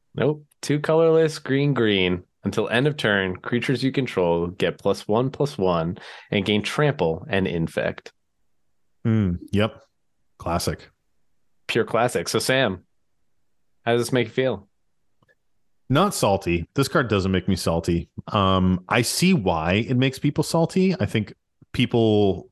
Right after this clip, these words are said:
Speaker 2: tend to have, I think your average player tends to have, like, a bad taste in their mouth when it comes to Infect.
Speaker 1: Hmm.
Speaker 2: And I know we've talked about this on the show a couple times. We've had Pat on for a couple, like, Infect poison specials,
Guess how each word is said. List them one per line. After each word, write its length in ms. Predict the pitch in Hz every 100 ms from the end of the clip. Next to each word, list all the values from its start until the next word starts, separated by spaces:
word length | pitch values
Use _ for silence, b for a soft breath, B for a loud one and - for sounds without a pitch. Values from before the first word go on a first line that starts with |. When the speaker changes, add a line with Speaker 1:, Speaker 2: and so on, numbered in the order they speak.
| _ _
Speaker 2:
tend 280 | - 110 104
to 120 | -
have, 540 | 92 98 92 90 92 -
I 40 |
think 180 | 113 151
your 100 | 151
average 320 | 92 90 87
player 240 | - 92 92
tends 280 | 95 90
to 100 | -
have, 180 | 90 90
like, 140 | 85 87
a 120 | 82
bad 320 | 85 85 87
taste 240 | 95 92
in 60 | 107
their 80 | 101
mouth 240 | 101 98
when 60 | 92
it 60 | 87
comes 180 | 85
to 160 | - -
Infect. 520 | 95 - 123 135 - - b b _ _ -
Speaker 1:
Hmm. 160 | 85 110
Speaker 2:
And 520 | 110 110 107 104 87 _ _ _ -
I 120 | 123
know 120 | 131
we've 180 | 156 139
talked 260 | - 104 101
about 200 | 95 95
this 360 | 95 - - -
on 120 | 101
the 80 | 92
show 440 | - 95 90 90 90
a 60 |
couple 220 | - 98
times. 420 | 87 82 80 85 -
We've 140 | 95
had 220 | 107 90
Pat 260 | - 80 80
on 180 | 78 80
for 140 | 85
a 20 |
couple, 300 | - 87 80
like, 280 | 80 78 - -
Infect 540 | 107 95 - - - _
poison 640 | - 107 101 90 87 85 82
specials, 720 | - 87 82 87 80 -